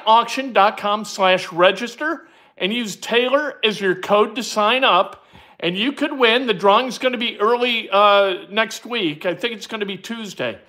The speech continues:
Uh, Shaquille Leonard autographed jersey, a Kwity Paye autographed helmet.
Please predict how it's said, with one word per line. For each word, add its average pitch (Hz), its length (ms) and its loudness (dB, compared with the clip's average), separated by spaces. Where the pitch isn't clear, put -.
Uh, 180 500 2
Shaquille 233 600 0
Leonard 233 420 4
autographed 214 460 2
jersey, 208 380 0
a 190 40 2
Kwity 214 340 -4
Paye 190 260 2
autographed 180 560 0
helmet. 220 300 -4